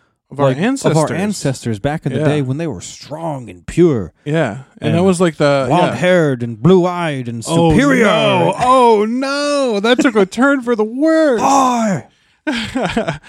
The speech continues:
Speaker 1: Um, yeah, but yeah, they, 'cause we know that they're, um, from the last episode that they are descendants of the, uh,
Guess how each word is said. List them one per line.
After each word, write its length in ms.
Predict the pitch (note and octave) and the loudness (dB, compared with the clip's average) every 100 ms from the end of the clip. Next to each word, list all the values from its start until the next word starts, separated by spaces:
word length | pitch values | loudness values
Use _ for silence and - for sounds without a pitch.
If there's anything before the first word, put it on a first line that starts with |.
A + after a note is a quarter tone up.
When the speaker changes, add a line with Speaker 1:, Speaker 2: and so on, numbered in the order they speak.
| - - - | -20 -16 -2
Speaker 1:
Um, 460 | F#3 F3 D#3 C#3 | 2 2 0 -2
yeah, 240 | E3 A3+ G#3+ | -2 2 4
but 160 | E3+ E3+ | 2 2
yeah, 120 | A3 | 0
they, 160 | D#3 | 0
'cause 320 | D3+ F3+ D#3 E3 | -2 0 0 2
we 180 | E3+ | 4
know 200 | E3+ F3 | 4 4
that 180 | F#3+ E3 | 4 2
they're, 300 | E3 D3+ C#3 | 2 2 2
um, 240 | C#3 C#3 C3+ | 0 -2 -4
from 160 | D3+ | -4
the 80 | C#3 | -4
last 280 | C3+ G#3+ - | -2 -4 -2
episode 380 | D#3 D#3 C3+ B2+ | -4 -2 -2 -2
that 140 | C3 | -2
they 120 | C#3 | 0
are 120 | C3+ C3+ | 2 0
descendants 600 | C3 - C#3 C3+ B2+ - | -2 -6 -6 -4 -6 -6
of 180 | C3 B2 | -6 -4
the, 240 | A#2+ A#2 | -4 -2
uh, 300 | A2+ G#2+ G#2 | -4 -4 -6